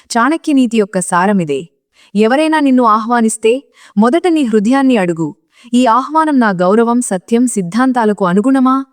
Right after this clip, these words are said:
ఒకవేళ జవాబు కాదు అంటే అక్కడే ఆగిపో. ఎందుకంటే ఆ ఆగడమే నిన్ను చరిత్ర రాసే మజిల్కి చేరుస్తుంది. ఆచార్య చాణక్య నీతి అమరం. ఎందుకంటే అది కేవలం మాటలు కాదు,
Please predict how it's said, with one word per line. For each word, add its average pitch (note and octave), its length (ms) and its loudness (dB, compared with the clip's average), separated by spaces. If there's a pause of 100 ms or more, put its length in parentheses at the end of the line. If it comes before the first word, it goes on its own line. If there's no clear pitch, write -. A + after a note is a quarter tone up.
(360)
ఒకవేళ B3+ 380 0
జవాబు A3+ 420 -2
కాదు A3 360 0
అంటే A#3 460 0 (340)
అక్కడే B3 340 0
ఆగిపో. F#3 520 -4 (480)
ఎందుకంటే B3+ 720 0 (260)
ఆ G#3+ 200 2
ఆగడమే B3+ 520 0
నిన్ను G#3+ 240 2
చరిత్ర C4 460 -2
రాసే G#3 320 -2
మజిల్కి G#3 460 -4 (100)
చేరుస్తుంది. F3 640 -6 (540)
ఆచార్య C4+ 460 0
చాణక్య A3+ 460 -2
నీతి F#3+ 400 -2
అమరం. F#3+ 380 0 (500)
ఎందుకంటే C#4+ 580 0
అది G#3+ 160 2
కేవలం A#3 500 0
మాటలు G#3+ 360 0
కాదు, C#3+ 400 -4